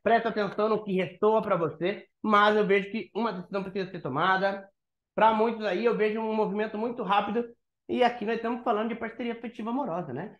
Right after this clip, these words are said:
Nós estamos falando de um casamento, tá? Nós estamos falando de um casamento, nós estamos falando de uma união séria, né? De um relacionamento sério, de um relacionamento que, que está intimamente reli-, ligado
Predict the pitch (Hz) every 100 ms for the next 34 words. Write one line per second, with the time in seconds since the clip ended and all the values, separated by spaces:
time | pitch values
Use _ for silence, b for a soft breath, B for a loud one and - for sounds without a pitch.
0 | _ 160 233 262 254 247 247 247 269 208
1 | - - _ _ - 180 - - - 190
2 | 262 240 240 233 208 202 170 233 240 233
3 | 202 233 220 214 214 196 190 196 190 185
4 | - - 208 208 214 214 - - 131 208
5 | 240 - - 254 208 247 233 - 220 175
6 | 151 220 262 185 165 - 190 196 196 196
7 | - - 240 254 247 233 214 254 226 202
8 | - _ 220 277 247 - 302 302 254 254
9 | 240 220 208 202 202 170 196 175 233 262
10 | 170 -